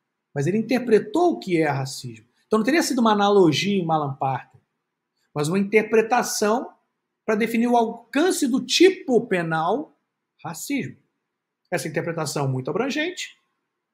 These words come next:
acabou por incluir discriminação em razão de opção sexual. Pense, por exemplo, quando você interpreta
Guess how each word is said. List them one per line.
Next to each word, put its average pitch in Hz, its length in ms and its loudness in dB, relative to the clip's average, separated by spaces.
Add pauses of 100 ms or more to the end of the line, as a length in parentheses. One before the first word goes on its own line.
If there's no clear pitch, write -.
(160)
acabou 277 340 -2
por 262 140 -2
incluir 285 640 0 (500)
discriminação 202 800 -2 (720)
em 175 80 -10
razão 165 400 -2
de 165 80 -2
opção 165 300 -6
sexual. 147 640 -6 (920)
Pense, 339 240 2
por 269 100 2
exemplo, 175 500 0 (640)
quando 175 140 -4
você 175 240 -2
interpreta 170 920 -2